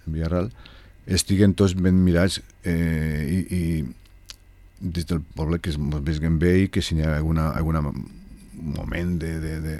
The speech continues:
de, de la història de que els judíos pareixien que, que no, no quedaven bé, ara, pues, això, pues, limpiar-ho, no? Entonces, eh, la persona indica la,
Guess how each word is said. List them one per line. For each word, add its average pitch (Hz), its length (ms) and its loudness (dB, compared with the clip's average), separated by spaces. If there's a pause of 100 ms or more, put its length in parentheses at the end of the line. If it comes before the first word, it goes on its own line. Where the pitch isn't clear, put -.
de, 76 140 -10 (460)
de 92 120 0
la 90 80 4
història 101 380 4
de 85 100 2
que 85 100 -2
els 73 100 -2
judíos 82 280 2
pareixien 87 480 2
que, 80 300 0 (460)
que 80 120 0
no, 85 720 4
no 82 140 0
quedaven 85 360 2
bé, 98 380 4
ara, 80 260 -4
pues, 90 180 -2
això, 78 240 -2
pues, 90 260 0
limpiar-ho, 85 440 2
no? 110 140 0 (480)
Entonces, 101 540 2 (180)
eh, 82 680 0
la 80 160 -2
persona 101 540 4
indica 101 600 2
la, 80 460 0